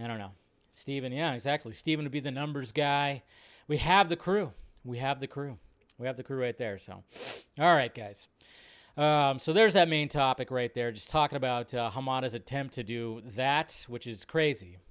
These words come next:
It's crazy. I don't know. <sighs> Who knows? But it's funny, too, because what was Zack trying to do? He was trying to work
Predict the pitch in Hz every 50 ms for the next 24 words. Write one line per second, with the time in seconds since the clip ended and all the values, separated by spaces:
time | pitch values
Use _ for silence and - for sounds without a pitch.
0 | - _ - - 131 - - 160 156 147 135 98 90 90 90 _ _ - - -
1 | - - - - - - - - - _ _ _ - 120 123 123 120 123 123 131
2 | 131 127 123 113 98 82 - - - 95 - - - - - - 131 135 135 120
3 | 104 - 95 - - - - _ - - _ _ _ _ _ _ _ _ _ -
4 | - - 139 147 139 - - 185 208 190 151 135 107 - 208 180 127 139 - 151
5 | 135 107 120 156 180 175 175 170 156 101 101 156 160 165 165 - - 170 160 160
6 | 151 139 - 170 180 170 143 156 202 233 226 - - - 202 185 175 160 151 139
7 | 131 143 143 147 - - -